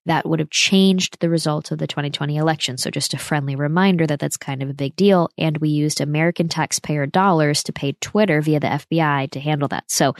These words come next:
if you just love paying taxes, then you might not see this as a problem. You might be like, "Morgan, who cares? I just love handing over massive swaths of my money that I could be using to pay off my debt, to pay for a house, to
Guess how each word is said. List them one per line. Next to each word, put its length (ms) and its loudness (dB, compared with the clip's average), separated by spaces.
if 140 4
you 200 6
just 280 4
love 360 2
paying 300 -2
taxes, 640 -2
then 160 0
you 160 2
might 180 2
not 200 2
see 100 0
this 180 2
as 120 2
a 40 2
problem. 460 -2
You 80 0
might 140 2
be 80 2
like, 160 4
"Morgan, 300 0
who 120 4
cares? 320 0
I 160 0
just 220 0
love 420 4
handing 320 -2
over 300 -2
massive 560 0
swaths 840 2
of 100 -2
my 200 -2
money 340 2
that 160 -2
I 120 0
could 420 0
be 80 6
using 340 2
to 60 -6
pay 260 0
off 220 0
my 140 -2
debt, 280 -6
to 100 2
pay 300 2
for 160 -2
a 80 0
house, 400 -4
to 200 6